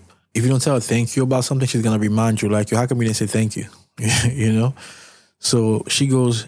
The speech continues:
"How come you didn't tell me thank you?" I'm like, "Thank you for, for what?" She goes, "Thank you for the sneakers."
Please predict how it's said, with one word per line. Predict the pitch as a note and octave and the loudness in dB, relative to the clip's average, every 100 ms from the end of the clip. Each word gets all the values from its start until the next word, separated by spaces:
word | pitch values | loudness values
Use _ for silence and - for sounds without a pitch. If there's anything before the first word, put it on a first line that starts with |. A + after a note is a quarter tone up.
| - | -10
"How | - D#3 | -2 0
come | A3 | 2
you | G3+ | 2
didn't | F3 | 0
tell | E3+ | 0
me | D#3 | 0
thank | C3 C#3+ C#3+ - | 0 0 0 0
you?" | A2+ - - - | -4 -6 -20 -12
I'm | C3 A#2+ | -4 0
like, | A#2+ A2+ G#2+ - _ _ _ _ - | 2 0 -2 -8 _ _ _ _ -2
"Thank | B2+ C#3 B2+ | 0 2 2
you | G#2+ G#2 | 0 0
for, | - - A2 A2 A2 A2+ G#2+ | -2 -2 0 0 0 -2 -2
for | - | 0
what?" | A2+ C3+ - _ _ _ _ _ _ _ - | 2 0 -2 _ _ _ _ _ _ _ -10
She | - B2+ | -4 -2
goes, | B2 A#2 - | 0 0 0
"Thank | D#3+ E3 - | 0 0 0
you | C#3 | -2
for | - | 0
the | C3 | 0
sneakers." | - E3 F#3+ G3 F#3+ - | 0 2 0 0 -6 -10